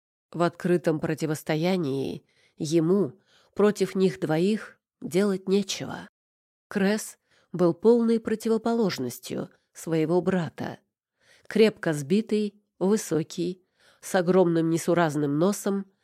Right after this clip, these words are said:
напоминающим детскую пятку, «Обрядиться в цвета бастардов», — он сплюнул на пол. «Леонид уверен, что это он?»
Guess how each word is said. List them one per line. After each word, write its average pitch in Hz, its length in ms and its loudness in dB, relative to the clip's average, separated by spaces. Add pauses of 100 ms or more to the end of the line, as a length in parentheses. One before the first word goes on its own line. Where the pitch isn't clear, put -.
(240)
напоминающим 175 840 0
детскую 170 480 2
пятку, 170 600 -4 (600)
«Обрядиться 170 720 2
в - 80 -6
цвета 170 420 0
бастардов», — 156 880 -4 (320)
он 165 180 4
сплюнул 156 500 0
на 147 180 -2
пол. - 320 -10 (760)
«Леонид 175 560 4
уверен, 190 500 2
что - 220 -6
это 143 320 0
он?» 151 400 -2